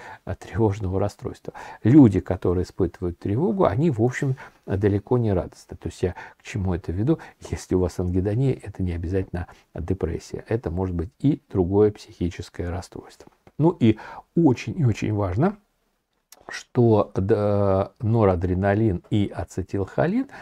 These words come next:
они, собственно говоря, очень важны для, а, памяти, а, человека, э, функционирования памяти, внимания. Э, норадреналиновые нейроны, конечно, это внимание, это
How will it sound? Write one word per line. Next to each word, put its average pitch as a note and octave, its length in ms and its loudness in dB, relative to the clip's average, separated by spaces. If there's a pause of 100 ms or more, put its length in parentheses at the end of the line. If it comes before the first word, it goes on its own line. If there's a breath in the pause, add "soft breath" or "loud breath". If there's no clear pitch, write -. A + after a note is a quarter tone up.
(300 loud breath)
они, D#3+ 280 0
собственно C#3+ 440 0
говоря, B2 460 0
очень G#2 360 0
важны C3 500 0 (340 loud breath)
для, B2 600 0
а, F#2 380 2 (100)
памяти, - 580 -2 (400 loud breath)
а, D#2 220 -6
человека, B2 840 -2
э, F2+ 140 0
функционирования B2 800 -2
памяти, G2 420 -4
внимания. C#3 760 -2 (380 loud breath)
Э, F2+ 540 -2
норадреналиновые F#2 880 0
нейроны, E2 300 -4
конечно, - 380 -10
это - 140 -10
внимание, D3+ 640 -2
это - 380 -2